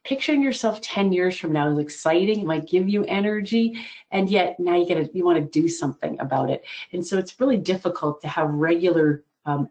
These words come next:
actions or doing towards something ten years from now. But if you narrow down the time frame as well, then you can start to see the possibilities. You can start to see the actions and how they make, make a difference. So we say take three goals and set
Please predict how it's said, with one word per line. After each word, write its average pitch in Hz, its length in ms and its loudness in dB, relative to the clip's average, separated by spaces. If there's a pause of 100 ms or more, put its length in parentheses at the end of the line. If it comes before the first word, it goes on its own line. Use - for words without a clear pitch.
actions 165 520 0
or 143 80 -2
doing 156 540 2 (200)
towards 196 320 0
something 175 340 -2
ten 160 260 -2
years 151 320 2
from 139 160 -2
now. 135 240 -6 (220)
But - 120 -6
if 202 80 -4
you 220 100 4
narrow 247 280 2
down 190 220 2
the 151 100 0
time 294 480 2
frame 151 400 0
as 147 200 -4
well, 147 340 0 (440)
then 180 640 2
you 160 180 2
can 147 180 0
start 151 320 -4
to - 60 -18
see - 220 -4
the 151 100 -2
possibilities. 143 600 -4
You 170 60 -4
can 170 100 0
start 185 300 -2
to 170 60 -12
see 151 240 0
the 143 160 -2
actions 147 440 -2
and 143 100 -4
how 151 100 -4
they 147 120 0
make, 143 280 -2
make 147 180 -4
a 139 40 -4
difference. - 460 -8 (180)
So - 140 -2
we 226 60 4
say 214 180 0
take 180 260 -2
three 262 200 2
goals 170 380 4 (300)
and 175 200 2
set 190 580 0